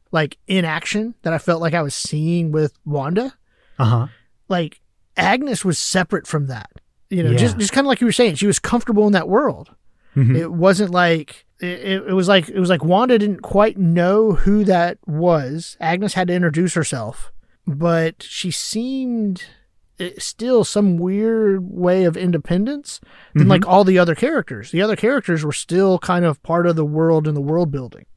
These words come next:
Speaker 2: Mm-hmm. We definitely see this pattern reinforced in the second episode, so we can talk about it when we get there. But you can see it already here. You know, like I said,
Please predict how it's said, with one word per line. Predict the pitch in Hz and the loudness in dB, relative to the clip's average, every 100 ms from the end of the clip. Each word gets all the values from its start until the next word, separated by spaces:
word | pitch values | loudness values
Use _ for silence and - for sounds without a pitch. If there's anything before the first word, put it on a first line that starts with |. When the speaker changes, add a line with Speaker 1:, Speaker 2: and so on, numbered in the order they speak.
| 139 | 0
Speaker 2:
Mm-hmm. | 107 113 113 _ 151 | 2 2 -2 _ -6
We | 135 170 156 | -2 -2 -2
definitely | 151 214 - 277 | -2 -4 -2 0
see | 208 - 180 170 | 0 0 -2 -2
this | 117 131 - - | -2 -2 -4 -8
pattern | - 127 143 135 | -6 -2 -2 -2
reinforced | 135 139 123 - 120 113 123 - - - | -4 -2 -4 -4 -6 -6 -8 -14 -14 -8
in | 135 120 | -4 -2
the | 120 | -2
second | 113 127 123 | -4 -6 -6
episode, | 147 156 - 175 170 | -6 -6 -4 -4 -2
so | 131 | -2
we | 135 | 0
can | 127 | -2
talk | 123 120 | -2 -2
about | 131 | -2
it | |
when | 117 117 | -2 -2
we | |
get | 113 113 | -4 -6
there. | 113 110 139 160 - - - _ | -4 -2 -4 -6 -14 -20 -20 _
But | 156 151 131 - | 0 0 -2 -4
you | 147 160 | -2 0
can | 147 135 | 0 -2
see | - 196 | 0 4
it | 202 - | 4 4
already | 147 151 139 | 0 0 0
here. | 113 151 139 117 107 101 _ | -2 0 2 0 -2 -8 _
You | 196 | -6
know, | 156 | -4
like | 147 147 | -2 -2
I | |
said, | 143 185 147 | -2 0 0